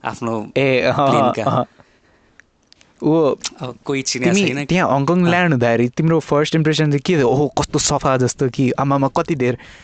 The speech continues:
Speaker 1: अँ, चिल्लै थियो नि। अँ, कत्रो ठुलो, कस्तो सफा, आमामा
Speaker 2: कहिले,
Speaker 1: टाइप।
Speaker 2: कहिले नदेखेको यो
Speaker 1: हाइट।
Speaker 2: हुन्छ नि,
Speaker 1: अँ,
Speaker 2: यस्तो
Speaker 1: कहिले
Speaker 2: यो
Speaker 1: नदेखेको, अँ।
Speaker 2: एकदम एक्स्ट्राअर्डिनरी, यो के अरे,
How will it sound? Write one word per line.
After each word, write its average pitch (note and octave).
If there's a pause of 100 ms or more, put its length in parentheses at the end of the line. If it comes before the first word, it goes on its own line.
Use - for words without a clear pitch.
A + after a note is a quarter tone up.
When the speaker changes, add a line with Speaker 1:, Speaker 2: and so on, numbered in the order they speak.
(280)
Speaker 1:
अँ, B2+
चिल्लै D#3
थियो B2+
नि। A#2+ (240)
अँ, B2 (100)
कत्रो D3+
ठुलो, C#3
कस्तो C#3+
सफा, C#3 (120)
आमामा B2+
Speaker 2:
कहिले, D#3+
Speaker 1:
टाइप। B2
Speaker 2:
कहिले F#3
नदेखेको C3+
यो B2
Speaker 1:
हाइट। A#2 (340)
Speaker 2:
हुन्छ A#2+
नि, C3+
Speaker 1:
अँ, -
Speaker 2:
यस्तो C#3+
Speaker 1:
कहिले B2
Speaker 2:
यो D#3
Speaker 1:
नदेखेको, D3
अँ। -
Speaker 2:
एकदम D3
एक्स्ट्राअर्डिनरी, C3+
यो B2
के C3+
अरे, C#3+